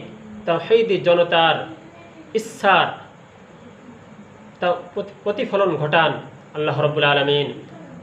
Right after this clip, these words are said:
আমাদের দেশকে যেন কোরআনের দেশ হিসেবে কবুল করেন এবং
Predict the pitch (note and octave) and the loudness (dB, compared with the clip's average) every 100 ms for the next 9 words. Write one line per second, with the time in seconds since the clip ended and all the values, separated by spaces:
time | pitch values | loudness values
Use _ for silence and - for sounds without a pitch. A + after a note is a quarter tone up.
0 | - C#3 D3 D3 B2 G#3+ A#3+ - G3 E3 | -8 2 2 2 2 2 2 -2 4 4
1 | - - - - - - - A2 C#3 C#3 | 4 -4 -18 -20 -20 -20 -18 -2 2 4
2 | B2 G#2 - - - - - - - - | 2 0 -12 -20 -20 -20 -20 -20 -20 -20
3 | - - - - - - - F3+ E3+ E3+ | -20 -20 -20 -20 -20 -20 -8 -2 2 4
4 | E3+ D3 - G3 G3+ G3 - - D#3 F3 | 4 2 4 8 8 6 -4 -8 -8 -2
5 | D#3 C#3+ A#2+ - - - D3 D3 E3+ C3 | 2 2 0 -6 -16 -8 -6 -2 -2 0
6 | C3+ C3 A#2 - - - - D3 C#3+ C#3 | 4 4 2 -10 -16 -18 -8 0 2 2